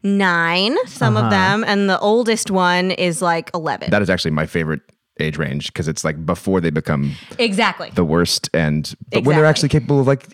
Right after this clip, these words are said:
Speaker 3: engaging in some interesting artistic questions.
Speaker 1: Exactly. They're thinking about the world around them a little bit, but
Speaker 3: Yeah.
Speaker 1: they don't care so much what other people think yet.
Speaker 3: Yes.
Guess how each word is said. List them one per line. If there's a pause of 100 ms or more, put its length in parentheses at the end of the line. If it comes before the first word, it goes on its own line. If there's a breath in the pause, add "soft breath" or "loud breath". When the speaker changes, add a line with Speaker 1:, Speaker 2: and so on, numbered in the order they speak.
(160)
Speaker 3:
engaging
in
some
interesting (240)
artistic
questions.
Speaker 1:
Exactly. (260)
They're
thinking
about
the
world
around
them
a
little
bit,
but
Speaker 3:
Yeah.
Speaker 1:
they
don't (480)
care
so
much
what
other
people
think
yet.
Speaker 3:
Yes.